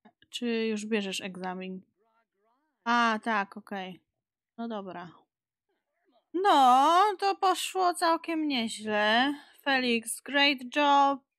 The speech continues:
I Maxon, great job. Także congrats. Wiadomo, Ewander ma wszystko gdzieś, także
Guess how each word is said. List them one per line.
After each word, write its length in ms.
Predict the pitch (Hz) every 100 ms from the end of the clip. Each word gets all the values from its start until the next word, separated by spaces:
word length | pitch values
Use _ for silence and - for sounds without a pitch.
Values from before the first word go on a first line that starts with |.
| _ _ _
I 140 | 233 226
Maxon, 840 | 226 226 - - 226 214 214 208
great 520 | 196 202 185 190 -
job. 240 | 165 -
Także 400 | - 185 196 196
congrats. 880 | 185 214 214 202 185 196 - - - _
Wiadomo, 500 | 233 233 233 226 214
Ewander 420 | 214 220 220 220 214
ma 340 | 208 208 202
wszystko 380 | - 226 - 214
gdzieś, 640 | 214 202 185 196 - -
także 600 | 190 196 190 190 185 180